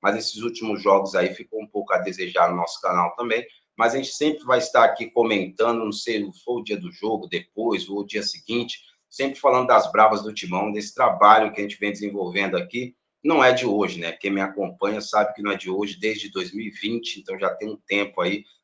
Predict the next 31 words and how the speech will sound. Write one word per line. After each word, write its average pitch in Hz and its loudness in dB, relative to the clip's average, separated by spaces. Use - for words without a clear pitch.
a 92 -6
gente 98 -6
falando 95 2
dessa 101 0
modalidade 92 2
mais 101 0
amada 92 0
do 87 -12
Esporte 90 -4
Clube 90 -8
Corinthians 90 -8
Paulista, 95 -4
também 98 -6
a 98 -4
modalidade 98 0
feminina 110 -4
do 120 2
Corinthians, 104 4
tá? 123 8
Então, 160 6
chegando 151 2
aqui 131 -2
nesse 123 -4
pedacinho 113 2
no 110 -4
final 104 2
do 92 -4
vídeo 95 -4
aqui, 90 -6
eu 127 -2
peço 127 -2